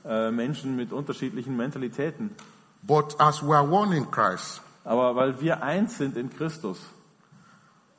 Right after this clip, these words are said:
Speaker 2: we should try to live as our Father says we should live.
Speaker 1: sollen wir so leben, wie unser Vater es, unser himmlischer Vater gesagt hat, dass wir leben
Speaker 2: Let's
Speaker 1: sollen.
Speaker 2: drop the old garments.
Speaker 1: Äh, lasst die alte, äh, Kleidung zurück.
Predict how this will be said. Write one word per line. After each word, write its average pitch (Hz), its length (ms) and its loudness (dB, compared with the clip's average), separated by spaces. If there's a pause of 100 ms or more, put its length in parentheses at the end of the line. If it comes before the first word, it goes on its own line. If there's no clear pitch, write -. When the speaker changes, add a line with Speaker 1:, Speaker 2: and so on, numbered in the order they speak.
(120)
Speaker 2:
we 123 120 -4
should 117 200 -8
try 160 380 2
to 107 120 -4 (120)
live 127 220 -4
as 104 220 -2
our 95 100 0
Father 117 320 -2
says - 340 -8
we 101 60 -8
should 95 260 -8
live. 131 200 0 (160)
Speaker 1:
sollen 123 260 -4
wir 120 440 0 (300)
so 147 240 -2
leben, 135 360 -2
wie 120 120 0
unser 120 240 -6
Vater 120 420 -2
es, 101 100 -6 (160)
unser 113 160 -6
himmlischer 123 280 -6
Vater 120 300 -2
gesagt 110 320 -6
hat, 98 140 -10
dass - 100 -14
wir 104 80 -6
leben 101 160 -2
Speaker 2:
Let's 196 140 6
Speaker 1:
sollen. 87 140 -4
Speaker 2:
drop 160 260 2
the 135 160 0
old 147 240 2
garments. 104 680 2 (920)
Speaker 1:
Äh, 110 240 2
lasst 131 320 0
die 139 100 -2
alte, 139 720 0
äh, 117 140 -6
Kleidung 123 400 -2
zurück. 131 360 -4